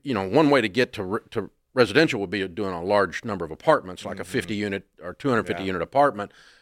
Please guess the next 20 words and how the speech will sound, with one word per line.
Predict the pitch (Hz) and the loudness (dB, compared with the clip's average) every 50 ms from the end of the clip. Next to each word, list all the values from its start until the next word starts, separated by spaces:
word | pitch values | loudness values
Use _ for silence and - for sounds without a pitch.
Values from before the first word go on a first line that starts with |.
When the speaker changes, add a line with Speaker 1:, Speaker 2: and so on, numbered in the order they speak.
| _ _ - | _ _ -8
Speaker 1:
uh, | 98 95 92 78 | -6 -6 -6 -4
and | 98 107 | -4 -2
then | 117 127 131 | 0 2 2
you've | 120 95 | 2 2
got | 113 104 95 | 2 0 2
on-site | 95 104 110 - - 107 90 92 | 2 0 0 0 0 0 0 2
management | 120 170 175 143 - - 110 92 - | 4 4 4 4 2 -4 -10 -8 -6
handling | 123 113 101 98 104 98 | -6 -4 -4 -4 -4 -2
all | 95 92 90 | -2 -2 0
that. | 92 95 98 101 | 2 2 0 0
And | - 104 104 | -2 -6 -6
again, | 95 110 139 120 101 | -2 0 0 0 0
you're | 110 143 143 | 0 -2 -4
stepping | - - 139 120 - 113 101 98 | -2 0 0 0 0 -2 -4 -2
back | 95 101 95 - - | 0 0 0 0 -4
and | 95 90 | -8 -8
just | 95 - - | -8 -8 -6
watching | 110 104 92 - 98 87 82 | -4 -4 -4 -4 -8 -12 -8
the | 90 | -4
metrics, | 113 165 180 156 - - 123 107 - - - | 0 2 2 2 2 0 -4 -4 -4 -6 -10